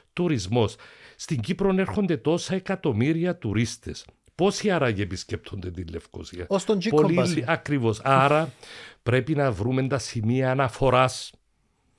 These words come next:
Speaker 1: Είτε είναι θρησκευτικά, είτε είναι αρχαιολογικά, είτε, είτε να, ε, είναι ένα σπίτι ενός διακεκριμένου Κύπριου, ενός ανθρώπου που άφησε τα αποτυπώματα του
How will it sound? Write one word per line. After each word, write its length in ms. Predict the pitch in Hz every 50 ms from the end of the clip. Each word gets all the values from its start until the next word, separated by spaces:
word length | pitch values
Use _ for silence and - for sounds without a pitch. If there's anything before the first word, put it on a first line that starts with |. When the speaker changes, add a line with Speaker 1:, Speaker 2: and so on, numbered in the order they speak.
| _ _ -
Speaker 1:
Είτε 260 | 156 165 147 156 160
είναι 120 | 156 160
θρησκευτικά, 960 | 147 - - 156 - - - 170 123 - - 165 135 - 143 143 143 135 - _ - - - - - -
είτε 220 | 131 135 123 143
είναι 140 | 139 135 147
αρχαιολογικά, 1000 | 143 127 - - - - 151 139 143 139 131 131 127 113 - 135 135 135 127 - - - _ _ -
είτε, 460 | 165 160 127 - 180 170 160 147 - - - - - - - - - -
είτε 460 | - - - - 170 170 160 - 196 180
να, 160 | 180 175 175
ε, 80 | 175 - - 156 156 165 170 165 -
είναι 300 | 131 156 156 170 170 165
ένα 200 | 165 165 165 160
σπίτι 420 | 139 - - - 165 170 143 175 170
ενός 360 | 151 151 143 147 156 156 135
διακεκριμένου 1000 | 127 131 143 170 151 135 - - 160 - - - 151 143 135 135 151 165 156 143
Κύπριου, 540 | 110 - 156 156 - - 151 139 151 147 147
ενός 260 | 143 156 151 - -
ανθρώπου 560 | 147 151 143 123 - 143 160 170 135 151 151 120
που 180 | - 165 151 - - - - - -
άφησε 440 | - 156 151 - 156 151 - 170 165
τα 160 | 156 127 165
αποτυπώματα 1000 | 151 123 - 170 - - 139 117 - - 160 165 165 160 143 110 - 101 98 90
του 200 | 76 - 90 82